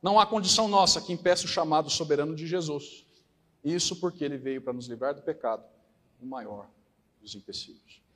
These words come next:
Que sempre nos lembremos disso, irmãos, e que vivamos essas verdades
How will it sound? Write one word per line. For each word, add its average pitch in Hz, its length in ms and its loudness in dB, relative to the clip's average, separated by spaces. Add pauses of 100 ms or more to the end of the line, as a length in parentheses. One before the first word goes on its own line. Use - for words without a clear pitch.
(140)
Que - 80 -2
sempre 220 300 8
nos 202 140 2
lembremos 202 400 4
disso, 190 320 0
irmãos, - 600 -10 (840)
e 135 80 -4
que 220 140 4
vivamos 196 580 6
essas 165 240 2
verdades 143 800 0